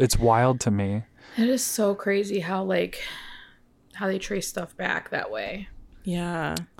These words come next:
Speaker 1: I will, I will say Arthur's full testimony from court is online, and I've, I've read through it multiple times, and it's just,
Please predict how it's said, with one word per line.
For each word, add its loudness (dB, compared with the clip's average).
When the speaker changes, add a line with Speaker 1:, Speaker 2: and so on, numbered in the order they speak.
Speaker 1:
I 8
will, 6
I 8
will 10
say 8
Arthur's 8
full 4
testimony 6
from 6
court 8
is 8
online, 6
and 6
I've, 2
I've 6
read 6
through 8
it 4
multiple 4
times, 2
and 6
it's 2
just, 2